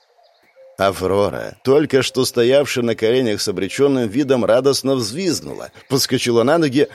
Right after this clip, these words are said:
оставив оружие лежать на траве, и, припевая какую-то быструю песенку, похожую по ритму на польку,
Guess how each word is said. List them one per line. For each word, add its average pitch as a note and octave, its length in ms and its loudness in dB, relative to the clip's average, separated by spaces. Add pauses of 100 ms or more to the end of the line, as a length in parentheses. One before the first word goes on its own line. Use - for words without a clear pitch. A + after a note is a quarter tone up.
оставив C#3+ 480 0
оружие B2+ 380 2
лежать B2 260 0
на B2 120 -2
траве, A2+ 360 2 (460)
и, D3 100 -2
припевая E3+ 720 0
какую-то C#3+ 500 0
быструю D3+ 500 -2
песенку, F#2+ 600 -2
похожую G#2+ 500 -2
по G#2+ 120 -2
ритму A2 280 -2
на G2+ 140 2
польку, D3 480 0